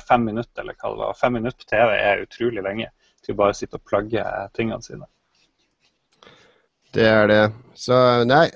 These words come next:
Speaker 2: men, eh, vi skal snakke litt til om Gullstiga, fordi Gullstiga for to år siden, det var jo på vei til, eh,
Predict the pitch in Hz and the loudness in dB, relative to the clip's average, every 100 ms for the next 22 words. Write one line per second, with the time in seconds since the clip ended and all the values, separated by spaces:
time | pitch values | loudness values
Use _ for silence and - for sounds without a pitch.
0 | 101 - - 165 170 160 160 156 - 156 | -10 -14 0 4 6 6 4 2 -2 -2
1 | 156 165 160 175 - 175 156 139 135 165 | 2 2 2 0 2 4 6 4 4 0
2 | 135 113 98 117 117 147 185 156 110 110 | -2 0 0 0 2 0 2 2 4 2
3 | - 139 113 127 135 90 82 90 - _ | 0 0 4 2 2 0 0 -2 -6 _
4 | - _ _ 107 127 131 - 120 135 135 | -20 _ _ 2 4 2 2 2 4 4
5 | 104 95 - - 104 98 90 92 92 80 | 4 2 -4 -4 -2 -2 0 0 -2 -4